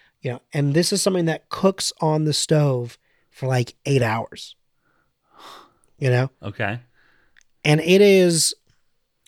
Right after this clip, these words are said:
Speaker 1: uh, you know, because, you know, you, you cook all this meat and you put the meat in and stuff like that. And so, uh, you know, things simmer and stuff like that. So there is, like, some fat, you know, there's some,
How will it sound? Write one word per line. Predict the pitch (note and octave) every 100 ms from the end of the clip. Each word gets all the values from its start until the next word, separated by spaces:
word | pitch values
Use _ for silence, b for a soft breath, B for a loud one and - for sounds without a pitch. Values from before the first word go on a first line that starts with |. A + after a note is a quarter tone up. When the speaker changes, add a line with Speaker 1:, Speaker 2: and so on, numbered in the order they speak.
| _ b b b _ _ _
Speaker 1:
uh, | E3 D3+ C#3+ C#3+
you | F3 E3+
know, | C#3
because, | C#3+ - D3+ C#3 - -
you | - F#3
know, | C3+
you, | B2+ D3
you | E3 C#3+
cook | - G3 -
all | D#3
this | C3+ B2+ C#3
meat | D3 D#3 -
and | C3+
you | B2
put | - D#3 C#3+
the |
meat | A#2+ C#3 D3+
in | D3+ C#3+
and | C3+
stuff | C#3
like | C3+
that. | C3+ b b b b _
And | D#3+ D#3
so, | D#3+ D3 C#3+ - _ -
uh, | D3+ C3 B2+ -
you | D#3+
know, | C#3
things | D3 E3 C#3+
simmer | - D3+
and | D3+
stuff | D3 C#3+
like |
that. | C#3 -
So | D3
there | F3+ G#3+
is, | G3
like, | E3+ D3+ C3+ - _ _
some | - - D#3 C3
fat, | B2 - D3+ C#3+ - - - _ _ _
you | C#3
know, | A#2+ A#2+
there's | C3 B2+
some, | - B2 B2